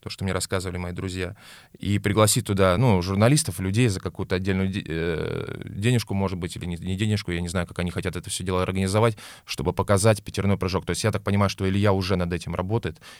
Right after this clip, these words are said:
и, судя по всему, э, дай бог ему здоровья, э, что мы увидим его исполнение пятерной прыжок в ближайшее время.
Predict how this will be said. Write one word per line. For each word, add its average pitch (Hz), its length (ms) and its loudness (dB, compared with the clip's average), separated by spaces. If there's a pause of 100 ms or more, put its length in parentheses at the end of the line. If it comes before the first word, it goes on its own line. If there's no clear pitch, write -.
и, - 140 -4
судя 92 240 0
по 87 100 0
всему, 98 420 2 (260)
э, - 120 -4
дай 78 160 2
бог 87 220 0
ему 90 160 0
здоровья, 95 440 4 (380)
э, 50 560 -4
что - 180 -4
мы 92 200 2
увидим 90 320 0
его 82 180 0
исполнение 90 480 0
пятерной - 320 -4
прыжок 87 240 0
в 78 40 -6
ближайшее 82 420 -4
время. 82 240 -6